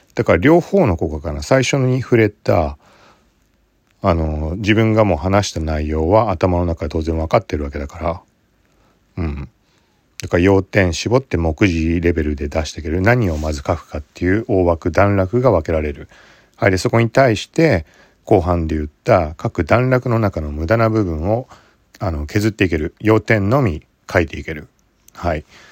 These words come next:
みたいな、この効果はね、すごいいいんじゃないかなと。で、補足で、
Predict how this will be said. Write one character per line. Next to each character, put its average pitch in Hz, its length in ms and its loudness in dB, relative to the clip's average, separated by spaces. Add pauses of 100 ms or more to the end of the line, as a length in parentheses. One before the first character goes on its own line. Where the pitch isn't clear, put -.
(400)
み 151 100 0
た 143 80 4
い 120 40 6
な、 101 80 2
こ - 120 -2
の 139 120 4
効 151 200 0
果 73 400 -8 (160)
は 82 180 0
ね、 76 220 -4
す - 160 -4
ご 98 140 2
い 87 40 0
い 90 40 0
い - 20 0
ん 87 60 0
じ 78 80 -4
ゃ - 20 -2
な 71 80 -4
い 71 60 -8
か 73 100 -12
な 71 120 -10
と。 - 260 -14
で、 151 160 2
補 123 160 0
足 165 340 0
で、 165 340 0